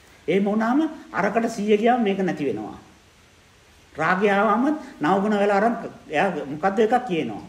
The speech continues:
ටික වෙලාවක් යනකොට රාගය අතුරුද. ඇයි? අර සිතිවිලි වලින් එයාගේ සිත නිදහස් කරගන්නවා. ඈත් කරගන්නවා.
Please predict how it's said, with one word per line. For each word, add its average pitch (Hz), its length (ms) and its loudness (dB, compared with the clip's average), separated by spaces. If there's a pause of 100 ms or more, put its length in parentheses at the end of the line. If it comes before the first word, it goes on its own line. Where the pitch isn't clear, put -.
(440)
ටික - 180 -20
වෙලාවක් 220 280 -2
යනකොට 226 240 -2
රාගය 185 240 -2
අතුරුද. 143 280 -2
ඇයි? 185 260 -2 (160)
අර - 160 -6
සිතිවිලි 208 460 -4
වලින් 247 180 0
එයාගේ 226 240 0
සිත 180 160 -8
නිදහස් 180 340 0
කරගන්නවා. 107 560 -8 (400)
ඈත් 214 340 -2
කරගන්නවා. 113 580 -6